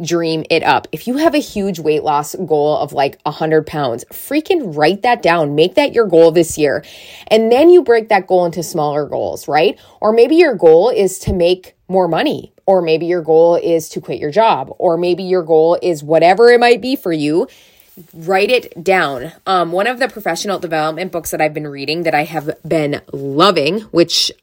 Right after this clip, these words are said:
this is, like, the third time I've read it, is The Ten X Rule by Grant Cardone. One of the things that he says in his book is that we definitely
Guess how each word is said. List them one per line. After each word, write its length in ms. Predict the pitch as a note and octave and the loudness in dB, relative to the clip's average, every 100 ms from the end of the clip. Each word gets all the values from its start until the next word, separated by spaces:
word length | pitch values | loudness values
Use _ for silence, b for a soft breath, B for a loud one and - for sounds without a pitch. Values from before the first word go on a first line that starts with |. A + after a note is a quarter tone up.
| _ E3+ | _ -6
this 180 | E3+ | -4
is, 180 | F3 D#3 | -4 -2
like, 180 | E3 D#3 | -4 -2
the 100 | D#3 | -6
third 240 | E3 D#3+ | -4 -4
time 180 | D#3 D#3 | -2 -4
I've 140 | C#3+ C#3 | -2 -2
read 160 | C3 | 0
it, 100 | E3 | 2
is 160 | G3 D#3 | 2 0
The 100 | D#3 | -4
Ten 220 | D#3+ D3 | -2 -4
X 220 | C#3 - | -4 -4
Rule 200 | D3+ D3+ | -2 0
by 140 | D3+ D3+ | 0 -2
Grant 320 | D3 C#3 - | -2 -4 -4
Cardone. 500 | D3+ C#3 C3+ F#3+ B3+ B B B B B | -4 -4 -2 -4 -6 B B B B B
One 160 | G3 A3+ | 0 0
of 100 | C4 | 0
the 80 | |
things 280 | C#4 G#3 F#3+ | -2 -2 0
that 120 | F#3 | -2
he 160 | - F3 | -2 -8
says 480 | - F#3+ D#3+ D3 - | -4 -4 -2 -4 -6
in 180 | D#3+ D#3 | -6 -6
his 180 | E3 D3 | -6 -6
book 320 | F#3+ A#3 F3+ - | 0 0 0 -6
is 140 | D#3 | -4
that 280 | E3 D#3 D#3 | -4 -4 -6
we 280 | E3+ E3+ E3 - E3+ - | -2 0 -2 -6 -20 -2
definitely 840 | F#3+ E3 G#3+ G#3+ A3 A#3 B3 - | 0 0 -2 -2 0 2 0 -4